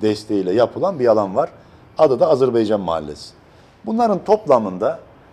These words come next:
dört bin beş yüze yakın bir konut ve iş yeri vardı. Şimdi Sayın Çevre Şehircilik Bakanımızın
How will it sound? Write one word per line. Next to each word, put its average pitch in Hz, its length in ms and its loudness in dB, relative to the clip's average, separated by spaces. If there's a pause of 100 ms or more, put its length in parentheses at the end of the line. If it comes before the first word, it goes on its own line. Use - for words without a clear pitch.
(260)
dört 170 320 0
bin 185 200 -6
beş 190 240 2
yüze 120 160 -2
yakın 143 440 0 (260)
bir 151 160 -4
konut 147 340 -4
ve 131 100 -4
iş 135 220 -8
yeri 110 180 0
vardı. 76 220 0 (1300)
Şimdi 175 500 -2 (760)
Sayın 202 480 0 (260)
Çevre 165 260 0
Şehircilik 156 300 -4
Bakanımızın 127 640 -4